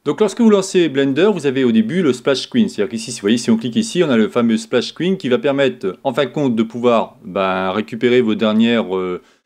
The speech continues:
vos derniers fichiers que vous êtes amusé à télécharger, enfin pas télécharger mais à créer tout simplement et à enregistrer ensuite. Ou alors pouvoir faire, si les, vous avez ici New File en général, en deux D animation, en sculpting, en V F X ou en vidéo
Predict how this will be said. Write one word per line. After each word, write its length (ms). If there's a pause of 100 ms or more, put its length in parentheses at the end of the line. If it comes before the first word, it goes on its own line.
(160)
vos 80
derniers 200
fichiers 280
que 60
vous 100
êtes 140
amusé 420
à 580
télécharger, 640
enfin 140
pas 120
télécharger 380
mais 80
à 80
créer 240
tout 80
simplement 300
et 60
à 60
enregistrer 360
ensuite. 400 (640)
Ou 80
alors 180
pouvoir 240
faire, 220
si 180
les, 220
vous 160
avez 140
ici 260
New 160
File 360
en 120
général, 480
en 80
deux 100
D 80
animation, 520
en 60
sculpting, 540
en 80
V 220
F 100
X 180
ou 60
en 60
vidéo 500